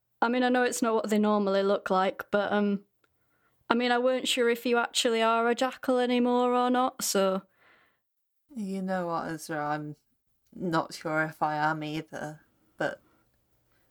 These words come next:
Speaker 2: this has a, a rustic charm to it that <laughs>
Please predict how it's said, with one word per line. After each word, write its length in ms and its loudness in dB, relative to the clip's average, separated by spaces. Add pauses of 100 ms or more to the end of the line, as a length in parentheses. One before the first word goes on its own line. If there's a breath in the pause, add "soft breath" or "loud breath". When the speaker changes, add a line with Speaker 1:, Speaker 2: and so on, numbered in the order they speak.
Speaker 2:
this 380 -2 (600)
has 340 0
a, 160 0 (320)
a 100 2
rustic 600 0
charm 480 0
to 240 -4
it 400 -4 (1160)
that 360 -8 (200)
<laughs> 200 2